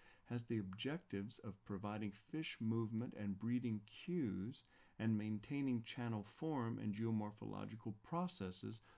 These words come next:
along the main channel of the Loddon and its system of distributaries. This watering plan is developed with the input of waterway managers who propose more local objectives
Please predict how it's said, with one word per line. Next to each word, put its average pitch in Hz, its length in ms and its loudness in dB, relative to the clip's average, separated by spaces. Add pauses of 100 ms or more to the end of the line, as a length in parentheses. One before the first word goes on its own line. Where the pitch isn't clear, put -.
(140)
along 107 320 2
the 104 60 0
main 117 400 2
channel 117 580 -4
of 101 80 -8
the 104 80 -4
Loddon 101 640 -2
and 104 100 0
its - 200 -4
system 127 520 -4
of 101 160 -8
distributaries. 104 1120 -8 (840)
This 175 200 -4
watering 156 380 2
plan 117 420 0
is 107 100 -4
developed 110 560 -2 (120)
with 104 140 -2
the 104 120 -4 (100)
input 147 380 -2
of 101 100 -2 (140)
waterway 104 640 -4
managers 92 800 -4 (360)
who 127 100 4
propose 131 760 -2 (120)
more 113 260 2
local 104 640 -2
objectives 104 720 -6